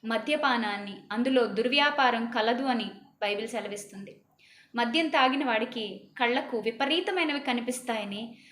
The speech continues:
బంధాలకు విలువనివ్వకుండా, ఏం చేస్తున్నాడో అర్థం కాకుండా విచక్షణ కోల్పోయి నైతిక విలువలను సైతం వదిలేసుకుంటాడు అని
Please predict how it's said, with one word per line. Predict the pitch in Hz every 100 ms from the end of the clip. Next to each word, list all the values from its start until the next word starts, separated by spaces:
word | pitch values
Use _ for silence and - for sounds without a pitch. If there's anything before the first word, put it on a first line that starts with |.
| _
బంధాలకు | 196 220 240 262 294 254 254
విలువనివ్వకుండా, | 233 254 269 240 226 233 214 214
ఏం | - 247 294 262 233
చేస్తున్నాడో | - 311 349 339 311 254
అర్థం | 220 202 247
కాకుండా | 226 220 220 214
విచక్షణ | 233 254 330 - 320
కోల్పోయి | 277 240 208 202 202 233
నైతిక | 226 233 294 370
విలువలను | 302 269 247 233
సైతం | 226 220 208
వదిలేసుకుంటాడు | 214 277 311 311 262 240 208 202
అని | 202 233 233